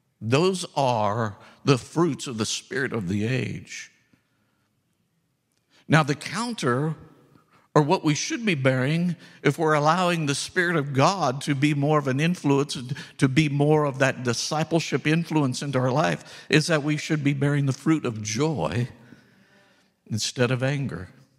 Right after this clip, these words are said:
the fruit of peace instead of anxiety, the fruit of faithfulness instead of skepticism, and the fruit of kindness instead of divisiveness.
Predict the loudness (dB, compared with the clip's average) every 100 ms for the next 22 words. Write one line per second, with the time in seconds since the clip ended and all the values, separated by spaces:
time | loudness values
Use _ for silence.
0 | _ _ _ _ _ _ _ _ _ _
1 | _ _ _ -2 0 2 2 0 -6 -4
2 | -2 -2 -4 -6 -6 -4 -2 -2 -2 -2
3 | -2 -4 -4 -2 -4 -4 -10 -16 _ _
4 | _ _ _ _ _ _ _ _ _ _
5 | _ _ _ _ _ _ _ 0 2 6
6 | 4 4 0 2 4 4 0 -2 0 0
7 | -2 -6 -4 -2 -2 -2 -6 -6 -6 -2
8 | -4 -2 -4 -6 -4 -8 -8 -10 -18 _
9 | _ _ _ _ _ _ _ _ _ _
10 | _ 0 0 -2 -2 0 -2 -6 -14 -8
11 | -2 0 0 0 -2 -2 -2 -6 -10 -14
12 | _ _ _ _ -6 -6 -4 -2 -2 -2
13 | -2 -2 -2 -2 -6 -8 -10 -12 -10 -10
14 | -12